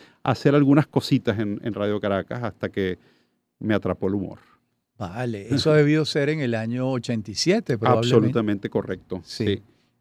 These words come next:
Speaker 2: en el año ochenta y siete.
Speaker 1: Sí.
Speaker 2: Bien, estamos conversando con Laureano Márquez y, por supuesto, en la próxima parte del programa vamos a seguir la vida de Laureano, la f-, cómo se forma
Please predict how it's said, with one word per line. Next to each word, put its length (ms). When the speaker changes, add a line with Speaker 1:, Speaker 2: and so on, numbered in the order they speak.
Speaker 2:
en 80
el 120
año 200
ochenta 640
y 120
siete. 600
Speaker 1:
Sí. 280
Speaker 2:
Bien, 240
estamos 400
conversando 800
con 280
Laureano 520
Márquez 840
y, 140
por 180
supuesto, 480
en 80
la 100
próxima 480
parte 580
del 280
programa 600
vamos 260
a 40
seguir 400
la 240
vida 320
de 80
Laureano, 560
la 120
f-, 180
cómo 220
se 140
forma 680